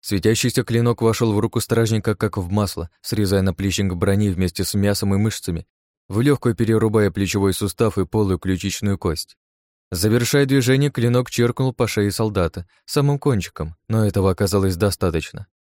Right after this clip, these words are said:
Фонтан крови из вскрытой с ювелирной точностью сонной артерии ударил чуть ли не до потолка, а я уже закручивался в пируэте, атакуя второго противника. Гвардеец-ренегат успел поставить под удар дубину,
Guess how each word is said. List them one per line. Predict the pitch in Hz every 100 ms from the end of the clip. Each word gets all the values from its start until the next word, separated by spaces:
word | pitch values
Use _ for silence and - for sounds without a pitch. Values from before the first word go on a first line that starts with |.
| _ _ _ -
Фонтан | 104 117 127 127 113
крови | 123 123 92 82
из | 82
вскрытой | 82 - 113 101 92
с | 104
ювелирной | 98 101 104 101
точностью | - 104 - 95 - 95
сонной | 107 101 95
артерии | 90 - 107 90 80 _ _
ударил | 95 95 113 120
чуть | 123 110
ли | 113
не | 113
до | 107
потолка, | 113 110 104 - 80 - _ _ _
а | 90
я | 87 92
уже | 101 113
закручивался | 110 - 107 - 107 107
в | 101
пируэте, | 107 107 95 82 82 _ -
атакуя | 104 98 104 90
второго | - 107 98
противника. | 82 98 90 92 82 - 82 _ _ _ _ _ _ _
Гвардеец-ренегат | - 92 110 131 139 - 117 117 117 123 127
успел | 95 87 113 107
поставить | 110 - 113 95
под | 104
удар | 104 107 104
дубину, | 104 101 98 76